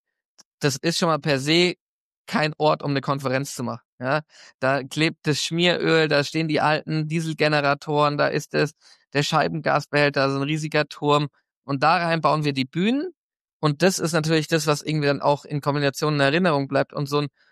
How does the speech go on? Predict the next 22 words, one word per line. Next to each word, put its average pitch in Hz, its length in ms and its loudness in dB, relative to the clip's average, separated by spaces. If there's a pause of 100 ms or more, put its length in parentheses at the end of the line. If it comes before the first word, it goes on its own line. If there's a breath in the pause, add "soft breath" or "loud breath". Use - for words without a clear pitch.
(160)
Moment 151 340 4
schafft. 165 320 0
Und 135 180 -2
wir 139 100 4
spielen 156 260 0
dann 147 140 2 (120)
extrem - 480 -4 (120)
digitale 165 580 0
Inhalte 160 520 0
da 156 320 2 (420)
und 139 440 2
es 131 240 0
macht 147 260 0
es 151 100 -4
dann 139 180 0
sozusagen 135 340 -2
wahrnehmbar 127 520 2
anders. 123 360 -8 (120)
Genau. 123 260 -8 (340 loud breath)
Und 139 100 -2
das 156 120 2
ist 143 200 -4